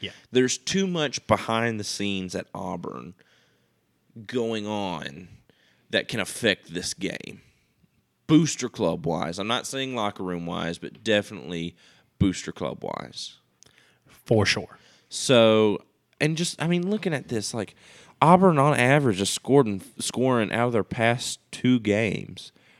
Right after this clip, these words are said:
Speaker 2: They're scoring forty and a half points per game. Auburn's only scoring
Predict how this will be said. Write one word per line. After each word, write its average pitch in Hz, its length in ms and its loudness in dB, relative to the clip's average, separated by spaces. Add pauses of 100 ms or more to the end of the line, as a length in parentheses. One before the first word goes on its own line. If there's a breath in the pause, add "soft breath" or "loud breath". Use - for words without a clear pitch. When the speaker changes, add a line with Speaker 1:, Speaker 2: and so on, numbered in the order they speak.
(120)
Speaker 2:
They're 117 180 8
scoring 123 460 0
forty 120 360 2
and 104 80 -2
a 90 60 0
half 101 420 -4
points - 400 -4
per 87 280 -2
game. - 480 -12 (1000)
Auburn's 120 380 6
only 113 180 -2
scoring 95 600 0